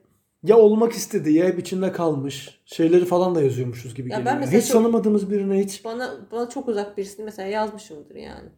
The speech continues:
Speaker 2: Mesela
Speaker 1: Ne mesela?
Speaker 2: Göz Çukuru mesela. Ben, bana çok uzak bir karakter.
Speaker 1: Göz Çukuru şey değil mi? Apart-, benim sevdiğim hikaye. O
Speaker 2: Ha,
Speaker 1: muydu?
Speaker 2: evet.
Speaker 1: En
Speaker 2: Erkeklerin
Speaker 1: sevdiğim
Speaker 2: sevdiği
Speaker 1: hikaye.
Speaker 2: öykü. <laughs> Hani o dikizleme öyküsü.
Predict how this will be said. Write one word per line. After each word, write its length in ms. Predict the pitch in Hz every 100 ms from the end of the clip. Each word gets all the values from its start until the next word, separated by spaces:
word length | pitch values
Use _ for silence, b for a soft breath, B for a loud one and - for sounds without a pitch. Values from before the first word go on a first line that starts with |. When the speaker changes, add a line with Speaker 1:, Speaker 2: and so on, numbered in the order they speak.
| _
Speaker 2:
Mesela 200 | - 233
Speaker 1:
Ne 60 |
mesela? 460 | 202 143 131 151 -
Speaker 2:
Göz 220 | 202 202 -
Çukuru 360 | - - 170 156
mesela. 460 | - 143 165 170
Ben, 160 | 175 175
bana 160 | 190 196
çok 180 | 262
uzak 260 | 247 196 -
bir 40 | -
karakter. 420 | 156 147 _ 170
Speaker 1:
Göz 100 | -
Çukuru 200 | - 196
şey 140 | 208
değil 120 | 220
mi? 60 | 180
Apart-, 300 | 135 135 135 - - 139
benim 140 | 135
sevdiğim 340 | 135 131 131 123
hikaye. 340 | 127 117 - - _ 165
O 60 |
Speaker 2:
Ha, 40 | 175
Speaker 1:
muydu? 160 | 165 131
Speaker 2:
evet. 280 | 202 156 - - -
Speaker 1:
En 100 | 240
Speaker 2:
Erkeklerin 280 | 277 151 220
Speaker 1:
sevdiğim 200 | 175 143
Speaker 2:
sevdiği 320 | 135 139 196
Speaker 1:
hikaye. 120 | 220
Speaker 2:
öykü. 340 | 196 - 240 277
<laughs> 540 | - _ _ - 262 -
Hani 160 | 233
o 120 | 214
dikizleme 480 | 190 - 190 170 160
öyküsü. 280 | 147 - -